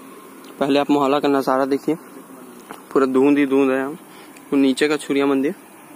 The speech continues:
और अपना एक Jio का टावर यहाँ पे भी लगा है, पहाड़ के ऊपर टॉप में। इधर भी सब पहाड़ वगैरह है, दिख नहीं पा रहे, लेकिन बहुत धुंध आ गया अभी से। हम लोग वापस से नीचे जा रहे हैं गाइस,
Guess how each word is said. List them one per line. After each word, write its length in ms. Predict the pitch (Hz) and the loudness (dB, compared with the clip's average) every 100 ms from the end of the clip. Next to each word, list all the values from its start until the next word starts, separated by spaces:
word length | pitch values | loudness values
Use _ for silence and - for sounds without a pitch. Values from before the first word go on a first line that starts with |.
| - - - - - | -20 -20 -20 -20 -12
और 120 | 156 | -4
अपना 260 | 139 151 151 | -2 2 2
एक 160 | 143 | 0
Jio 240 | 127 139 151 | 0 2 2
का 60 | 156 | 0
टावर 320 | 139 139 143 | 0 0 0
यहाँ 200 | 135 139 | 0 -2
पे 140 | 170 | -2
भी 100 | 156 | -2
लगा 240 | 147 139 139 | 0 -2 -4
है, 140 | - - _ _ _ - - - - _ _ _ _ - - | -8 -18 _ _ _ -20 -20 -20 -20 _ _ _ _ -12 -6
पहाड़ 300 | 123 127 131 | -2 -2 -2
के 100 | 139 | -4
ऊपर 240 | 127 135 | -2 -4
टॉप 320 | 127 123 135 | 0 0 0
में। 100 | 139 - - - - - - - _ _ _ - - - - - - | -4 -10 -16 -20 -20 -20 -20 -20 _ _ _ -20 -14 -14 -14 -20 -8
इधर 240 | 127 135 139 | -4 -2 -4
भी 100 | 139 | -6
सब 280 | 143 135 - - _ _ - - - | -6 -8 -8 -20 _ _ -20 -14 -8
पहाड़ 280 | 123 131 | -6 -4
वगैरह 320 | 135 131 123 131 | -4 -4 -4 -6
है, 100 | 135 | -6
दिख 180 | 127 123 | -8 -6
नहीं 140 | 139 | -6
पा 180 | - 123 | -4 -6
रहे, 140 | 127 | -6
लेकिन 260 | 123 120 127 - - - | -8 -10 -12 -14 -20 -8
बहुत 240 | 127 131 127 | -6 -6 -10
धुंध 240 | - 131 127 | -4 -2 -2
आ 100 | 120 | -4
गया 200 | 123 123 | -6 -8
अभी 180 | 120 | -8
से। 140 | 123 175 | -10 -14
हम 480 | - _ - - 165 | -20 _ -20 -20 -10
लोग 100 | 156 | -2
वापस 300 | 139 147 165 | 0 -2 -2
से 80 | 170 | -2
नीचे 220 | 151 170 | -2 0
जा 120 | 165 | 0
रहे 100 | 165 | 2
हैं 60 | 147 | 0
गाइस, 200 | 160 | -2